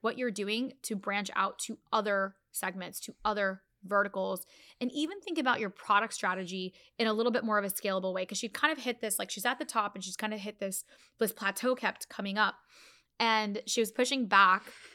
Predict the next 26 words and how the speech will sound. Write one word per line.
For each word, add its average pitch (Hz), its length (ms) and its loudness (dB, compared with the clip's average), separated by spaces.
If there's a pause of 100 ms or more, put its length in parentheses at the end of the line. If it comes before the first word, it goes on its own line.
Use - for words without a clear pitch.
(160)
um, 190 380 6
<laughs> - 40 -6
during 214 320 -2
the, 220 240 0
during 226 220 0
the 233 80 -2
retreat 208 320 -4
time 196 200 0
of 190 120 -6
like, 220 140 -4
"No, 254 280 4
I 233 140 0
think, 208 180 -6
like, 190 220 -4
you 208 80 -8
know, 190 100 -4
we're 196 140 -4
just, - 220 -4
this 220 180 -2
is 220 80 -6
what 233 100 0
it 214 100 -2
is. 202 320 2
My 208 200 -2
industry's 214 420 -2
different." 190 420 -6